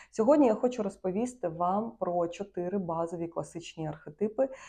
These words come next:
які притаманні жіночій психіці. Архетип — це певна модель, яка наділена конкретними характерними психологічними рисами. Частіше за все, така модель є втіленням конкретного чоловіка,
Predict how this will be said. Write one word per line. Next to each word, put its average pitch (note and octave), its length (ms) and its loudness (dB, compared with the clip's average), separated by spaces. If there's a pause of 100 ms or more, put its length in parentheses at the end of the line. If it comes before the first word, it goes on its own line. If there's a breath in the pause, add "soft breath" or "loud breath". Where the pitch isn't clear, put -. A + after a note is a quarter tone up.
(160 loud breath)
які F3 400 0
притаманні G#3+ 800 0
жіночій E3 640 -6
психіці. - 760 -12
Архетип — - 280 0
це G3+ 140 2
певна E3+ 760 4 (160)
модель, F3+ 600 6 (240)
яка F#3 300 2
наділена A3 640 4
конкретними F#3 680 2
характерними F3 720 -4
психологічними E3+ 1120 -6
рисами. - 680 -10 (460 loud breath)
Частіше B3+ 500 4
за E3 120 0
все, B3 380 4
така F#3 440 2
модель F3 500 0
є E3 180 0
втіленням D#3 680 -2
конкретного E3+ 720 -2
чоловіка, G3 760 0